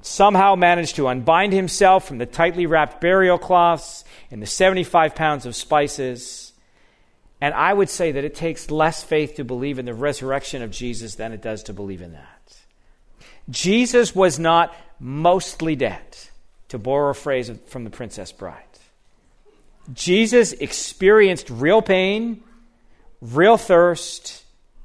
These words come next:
and real death. The second reason the burial of Jesus is important is because it marks the transition between Jesus' suffering and humiliation and his exaltation.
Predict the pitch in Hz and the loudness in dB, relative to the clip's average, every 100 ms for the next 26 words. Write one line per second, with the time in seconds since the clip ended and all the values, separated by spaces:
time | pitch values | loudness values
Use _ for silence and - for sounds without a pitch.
0 | - 135 143 120 143 143 120 107 - - | -6 -4 -4 -4 -2 -2 -4 -8 -10 -14
1 | - - - - - _ _ - _ _ | 0 4 4 2 -12 _ _ -20 _ _
2 | - _ _ _ _ _ _ _ _ _ | -20 _ _ _ _ _ _ _ _ _
3 | _ _ - - - - - 147 - 233 | _ _ -20 -20 -20 -18 -10 -8 0 2
4 | 226 214 185 147 131 131 123 113 170 190 | 4 4 4 2 2 -2 -4 4 6 6
5 | 147 131 - 156 156 143 113 120 120 101 | 2 -2 -4 -4 -2 -6 -8 -10 -12 -8
6 | - 190 135 120 143 - 156 156 139 147 | -4 -4 -4 -12 -12 -6 -4 -4 -6 -4
7 | 196 - - - - 156 143 156 175 123 | -4 -4 -10 -12 -8 -8 -6 -6 -8 -10
8 | 110 160 175 _ _ _ _ _ _ _ | -12 -14 -18 _ _ _ _ _ _ _
9 | - 135 165 139 120 156 156 - - 170 | -14 -12 -10 -10 -6 -6 -6 -6 -2 0
10 | 175 - 202 196 160 175 180 160 113 107 | 0 0 -4 -4 -6 -4 -2 0 -2 -6
11 | - 143 180 165 _ _ _ - _ _ | -10 -14 -16 -20 _ _ _ -20 _ _
12 | _ _ _ _ - 135 151 127 131 - | _ _ _ _ -8 -6 -4 -4 -6 -6
13 | 127 - 151 120 87 | -8 -8 -10 -10 -14